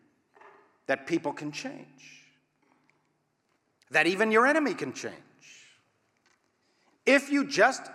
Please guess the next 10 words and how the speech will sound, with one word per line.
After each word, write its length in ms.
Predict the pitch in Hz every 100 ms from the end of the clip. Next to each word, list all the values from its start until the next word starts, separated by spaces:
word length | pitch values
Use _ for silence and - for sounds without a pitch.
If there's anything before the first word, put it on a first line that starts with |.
| -
had 320 | 180 233 202
the 80 | 247
time 420 | - 170 170 190
to 140 | 175 151
sit 480 | - 214 233 -
down 540 | 170 151 143 151 196 165 - - _ _ _ _ _ -
and 400 | 165 180 208 180 - - - _ _ -
reason 640 | 139 269 135 160 175 202
things 440 | - 214 214 170 - -
out, 400 | 254 214 151